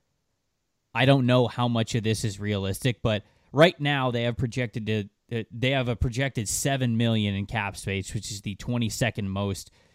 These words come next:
in the N F L. So not very much. We already laid out that that doesn't include Tomlinson, who's probably gonna get somewhere between nine mil and eleven mil, and then Leonard Williams, who, let's just say seventeen. Let's just go with seventeen, although I, I do think that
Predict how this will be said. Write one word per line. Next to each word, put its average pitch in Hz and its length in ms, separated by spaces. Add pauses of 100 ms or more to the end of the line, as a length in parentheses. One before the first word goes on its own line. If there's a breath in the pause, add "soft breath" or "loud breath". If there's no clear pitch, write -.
in 117 160
the 107 100
N 104 80
F 95 160
L. 92 160
So 104 400
not 131 340
very 107 360
much. 98 580 (500)
We 135 280
already 135 320
laid 113 280
out 123 280
that 104 140
that 117 220
doesn't 123 360
include 107 720
Tomlinson, 110 640
who's 104 160
probably 107 260
gonna 107 140
get 107 120
somewhere 107 300
between 104 460 (240 soft breath)
nine 107 260
mil 107 160
and 101 100
eleven 98 360
mil, 101 220
and 101 180
then 98 320 (600)
Leonard 131 340
Williams, 120 480
who, 120 100
let's 117 260
just - 260
say 117 340
seventeen. 101 840
Let's 101 180
just - 160
go 113 120
with 98 140
seventeen, 101 600
although 98 300
I, 101 300
I 101 80
do 104 180
think 95 240
that 95 160